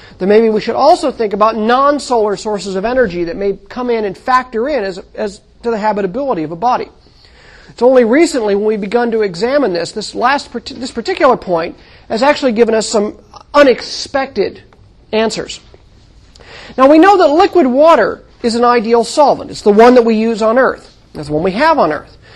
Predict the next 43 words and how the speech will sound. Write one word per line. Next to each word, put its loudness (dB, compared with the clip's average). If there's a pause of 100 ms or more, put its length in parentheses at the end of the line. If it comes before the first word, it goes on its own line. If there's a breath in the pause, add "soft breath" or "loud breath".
(260 loud breath)
But 6
other 6
liquids 2
might 2
in -2
fact 0
work. -2
So -8
maybe 2
again, 4
we 0
shouldn't -6
just -2
simply 0
have 0
sunlight 2
provinciality. -2 (360 loud breath)
Maybe 6
we 4
need 2
to -4 (240)
step 0
back 4
a 2
little 2
bit 2
from 0
what 2
I 4
would 0
call 0
water 2
provinciality. -6
Maybe 0
there 4
are -2
other 6
kinds 0
of -8
chemical -4
solvents 2
that'll -4
work. -8